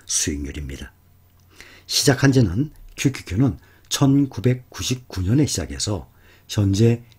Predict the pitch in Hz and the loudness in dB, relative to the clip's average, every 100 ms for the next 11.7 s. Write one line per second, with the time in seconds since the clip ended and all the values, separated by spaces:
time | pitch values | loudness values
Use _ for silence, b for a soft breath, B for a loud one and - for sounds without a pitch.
0 | - 107 104 127 123 110 110 110 104 98 | -4 -2 0 -2 -4 -2 2 2 2 0
1 | 69 - 62 58 - - _ _ _ _ | -2 -4 -4 -10 -16 -20 _ _ _ _
2 | _ _ _ - 117 85 78 139 B B | _ _ _ 0 2 2 -2 -4 B B
3 | B B 65 87 113 131 135 139 127 - | B B -12 -8 4 6 6 4 2 2
4 | 139 127 120 80 67 62 b b 110 131 | 0 2 -4 -6 -10 -14 b b 4 6
5 | 135 135 127 - 127 - 82 - _ 85 | 6 2 0 -2 -4 -4 -8 -8 _ -8
6 | - 131 - B B B 113 123 123 127 | 2 2 2 B B B 2 2 2 2
7 | 120 - 123 - - 80 90 113 113 - | 0 -2 -4 -4 -4 -6 -2 -2 -2 -4
8 | 67 60 - 62 62 - _ _ _ - | -10 -10 -10 -10 -12 -20 _ _ _ -12
9 | - 71 78 69 95 123 127 B B 107 | -10 -8 -8 -8 -2 -2 -2 B B 4
10 | 135 147 151 123 - 80 - _ _ 85 | 6 6 4 2 0 -6 -12 _ _ -10
11 | 78 71 - - 80 117 | -10 -12 -12 -10 -6 -6